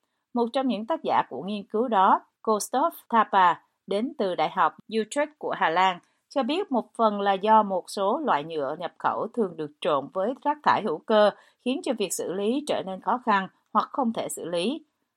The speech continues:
Một người làm công việc tái chế tại làng Minh Khai thì tỏ ra lạc quan hơn. Người này cho biết lượng rác thải nhập khẩu không thể tái chế thường chiếm khoảng năm phần trăm khối lượng, nhưng đôi khi lên tới hai mươi lăm phần trăm. Reuters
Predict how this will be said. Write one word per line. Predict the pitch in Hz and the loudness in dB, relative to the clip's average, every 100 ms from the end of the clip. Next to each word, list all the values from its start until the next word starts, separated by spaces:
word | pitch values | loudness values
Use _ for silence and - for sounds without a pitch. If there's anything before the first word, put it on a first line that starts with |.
| _ _ 240 | _ _ -2
Một | 240 | 2
người | 233 | 2
làm | 226 220 | 4 2
công | 220 247 226 | 2 0 2
việc | 190 - | -2 -2
tái | 220 247 | -4 -2
chế | 208 285 | -2 0
tại | - 160 | 0 0
làng | 170 170 | 0 -2
Minh | 180 - | -10 -4
Khai | 196 185 180 | 2 2 0
thì | 202 165 - | -8 -8 -6
tỏ | 78 | -4
ra | 185 185 | -2 -2
lạc | 175 - | -4 -4
quan | 185 175 | -4 -4
hơn. | 190 185 175 - _ _ _ - | 0 0 0 -8 _ _ _ -10
Người | 214 208 | -6 -4
này | 196 | -2
cho | 220 | -2
biết | 202 269 381 _ - | 0 -2 -4 _ -6
lượng | 190 165 170 | -2 -2 -2
rác | 277 294 | -4 2
thải | 175 185 | 0 0
nhập | 208 - | -4 -4
khẩu | 170 101 180 | -2 -2 -2
không | 240 214 | -4 -6
thể | 180 | -8
tái | - 220 247 | -4 -6 -2
chế | 220 202 339 - | 0 0 0 -4
thường | 202 160 | -8 -8
chiếm | 175 180 262 | -10 -8 -4
khoảng | 180 135 180 | -2 -2 -4
năm | 196 190 | -8 -8
phần | 165 | -10
trăm | 196 190 180 | -6 -6 -4
khối | 233 | -2
lượng, | 262 160 151 _ _ _ | 0 0 -2 _ _ _
nhưng | 214 196 | -8 -6
đôi | 190 185 | -6 -4
khi | 208 190 | -4 -4
lên | 180 175 | -4 -6
tới | 175 226 | -6 -6
hai | 220 | -8
mươi | 180 175 | -8 -8
lăm | 170 | -8
phần | 165 151 160 | -10 -10 -2
trăm. | 175 170 - _ _ _ _ _ - | 0 0 -8 _ _ _ _ _ -4
Reuters | 208 202 208 196 | -2 2 2 0